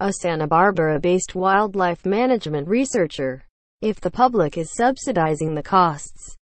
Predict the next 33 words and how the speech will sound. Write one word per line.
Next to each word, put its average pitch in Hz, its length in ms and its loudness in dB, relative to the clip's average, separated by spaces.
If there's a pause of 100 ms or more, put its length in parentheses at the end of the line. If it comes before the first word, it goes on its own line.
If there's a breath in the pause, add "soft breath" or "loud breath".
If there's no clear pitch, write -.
(240)
it 214 200 -2
should 262 240 -4
also 311 380 2
have 233 260 -2
a 220 60 -2
say 165 260 0
through 185 280 0
regulations 180 920 2
to 170 140 -6
determine 196 580 2
where 147 240 -2
and 147 140 -6
how 233 240 -4
people 277 400 0
can 175 220 2
build," 156 460 0 (680)
he 214 200 -2
said. 147 440 -6 (220)
In 202 200 4
Fountain 180 460 0
Grove, 139 440 -2 (180)
David 302 400 0
and 190 180 2
Shelley 175 360 0
Rust 180 420 2
are 165 80 -4
thinking 196 440 0
of 160 140 -4
rebuilding 180 680 2
on 147 120 -2
their 151 160 -2
fire-leveled 214 840 2
lot, 165 520 0